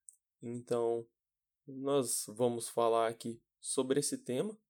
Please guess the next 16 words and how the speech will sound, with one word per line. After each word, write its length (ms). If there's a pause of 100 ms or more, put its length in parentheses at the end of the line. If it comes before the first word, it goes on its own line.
(140)
que 120
vai 440
ser 180
julgado 420
em 40
um 40
momento 480 (580)
próximo 540
agora 500
e 120 (180)
tem 180
uma 140
importância 640 (840)
enorme 800 (720)
pra 300
nós 500